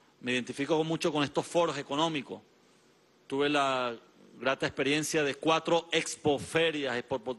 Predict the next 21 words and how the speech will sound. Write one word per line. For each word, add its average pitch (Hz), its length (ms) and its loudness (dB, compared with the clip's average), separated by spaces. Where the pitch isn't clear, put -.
Expo 131 560 -2
Aragua 156 320 2
Potencia, 147 560 -4
cuatro 180 500 4
ediciones, 151 600 0
y 131 140 -4
llevamos 147 500 2
dos 175 320 4
ediciones 170 440 0
a 170 40 0
nivel 156 220 0
nacional 156 400 -2
de 156 80 2
Expo 143 220 0
Venezuela 143 580 0
Potencia. 123 640 -2
Y 156 100 0
cada 180 300 4
vez 180 200 2
más 185 460 2
vamos 156 560 0